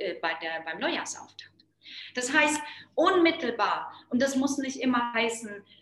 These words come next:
ähm, ein Bonus oder ein Fuffi auf die Hand oder, ja, sondern das reicht, wenn man sagt, „Super gemacht“, äh, Schulterklopfen, äh, Daumen hoch, „Ich freue mich“. Einfach die Anerkennung, den Wertschä-, die Wertschätzung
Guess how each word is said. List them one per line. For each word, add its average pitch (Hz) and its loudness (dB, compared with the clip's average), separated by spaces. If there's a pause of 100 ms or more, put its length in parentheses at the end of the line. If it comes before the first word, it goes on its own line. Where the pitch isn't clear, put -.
(140)
ähm, 220 4
ein 240 2
Bonus 202 -2
oder 208 6
ein 226 0
Fuffi 226 -2
auf 202 2
die 196 -2
Hand 170 0
oder, 190 4 (320)
ja, 220 2
sondern 240 2
das 254 -2
reicht, 254 2
wenn 226 2
man 214 -2
sagt, 196 0 (240)
„Super 226 6
gemacht“, - -2 (160)
äh, 151 0
Schulterklopfen, 190 2 (340)
äh, 233 2
Daumen 233 6
hoch, 170 0 (180)
„Ich - -2
freue 226 6
mich“. - -2
Einfach 226 -2
die - -6
Anerkennung, 254 0
den 220 -6
Wertschä-, 214 -2
die 202 -12
Wertschätzung 202 -4